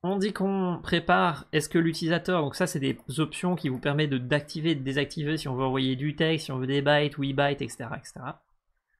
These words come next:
On fait deux variables pour détecter les changements. On stocke la précédente, on crée la nouvelle,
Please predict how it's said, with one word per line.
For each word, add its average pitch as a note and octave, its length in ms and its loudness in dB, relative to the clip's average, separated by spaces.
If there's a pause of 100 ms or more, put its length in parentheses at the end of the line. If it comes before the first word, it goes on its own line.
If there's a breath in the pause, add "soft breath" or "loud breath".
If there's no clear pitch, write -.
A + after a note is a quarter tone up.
(400)
On D3+ 80 2
fait D#3 160 2
deux D#3+ 140 4
variables G3 340 4
pour D3+ 220 2
détecter D3 400 -2
les C#3 80 2
changements. C3 440 -6 (1300 soft breath)
On C#3 80 -6
stocke A#3 300 0
la F#3+ 100 4
précédente, D#3+ 880 -2 (920)
on C#3 220 -2 (100)
crée G#3+ 220 2
la F#3 120 6
nouvelle, D3 500 2